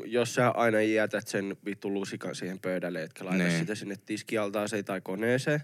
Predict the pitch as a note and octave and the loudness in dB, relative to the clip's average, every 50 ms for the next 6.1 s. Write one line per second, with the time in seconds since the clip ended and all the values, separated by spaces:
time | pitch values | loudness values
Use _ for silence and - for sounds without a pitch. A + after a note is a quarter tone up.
0 | - - G2+ F#2+ F2+ E2+ D#2+ D#2 - _ _ _ _ _ _ _ _ - - G#2+ | -2 -2 2 2 2 2 2 -2 -6 _ _ _ _ _ _ _ _ -4 -2 0
1 | G#2+ G#2 G#2 - - - - - A#2 A2 G#2+ - - C#3 C#3+ C#3+ C3+ - B2 A#2 | 0 0 -2 -4 -8 -6 0 2 4 4 4 2 0 -2 0 0 0 0 0 0
2 | - - A#2 G#2 A2 G#2+ F#2 G#2 G2+ G2 G2 - - - G2+ G2 G2+ E2+ F#2 - | 0 0 -2 0 0 0 0 0 -2 -2 -4 -4 -6 -4 -4 -4 -4 -4 -6 -8
3 | - - - B2 C3 D3 D#3 C3+ B2 - - - - - - - - - - - | -8 -8 -6 -2 -2 0 0 -2 -2 -6 -8 -10 -10 -12 -12 -10 -10 -10 -8 -8
4 | - C#2+ E2+ F2 A#2 C#3 - _ - - F#2+ F#2 F2+ A#2 A#2 - C3 C#3 C#3+ C3+ | -8 -8 -6 -6 -8 -8 -10 _ -2 2 2 4 4 2 0 2 4 6 6 6
5 | B2 - - _ _ _ - - _ _ _ _ _ - A2 G#2+ - A#2 A2+ A2 | 4 2 -2 _ _ _ -20 -20 _ _ _ _ _ -2 0 2 4 4 6 6
6 | A2 G#2+ | 4 4